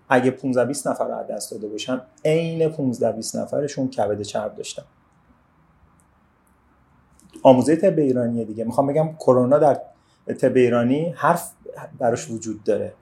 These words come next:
حالا شما میگید نیست توی منبع، من می‌گم هست. اونجایی که میگه که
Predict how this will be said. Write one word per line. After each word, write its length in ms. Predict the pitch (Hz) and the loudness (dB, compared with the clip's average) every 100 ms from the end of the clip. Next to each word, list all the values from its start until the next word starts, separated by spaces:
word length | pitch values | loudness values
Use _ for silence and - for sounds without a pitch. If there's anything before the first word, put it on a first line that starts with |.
| - | -6
حالا 80 | |
شما 160 | 117 139 | -2 0
میگید 260 | 139 143 143 | 2 0 0
نیست 260 | 160 175 | 0 2
توی 200 | 151 131 | 6 6
منبع، 480 | 127 127 120 113 120 | 6 2 2 2 2
من 180 | 117 131 | 2 -2
می‌گم 200 | 131 131 | -2 -6
هست. 500 | 139 151 - - - _ _ - - | -6 -6 -4 -6 -8 _ _ -20 -2
اونجایی 280 | 131 131 135 | 2 4 2
که 120 | 139 | 2
میگه 180 | 131 123 | -2 -2
که 260 | 127 127 | 0 -2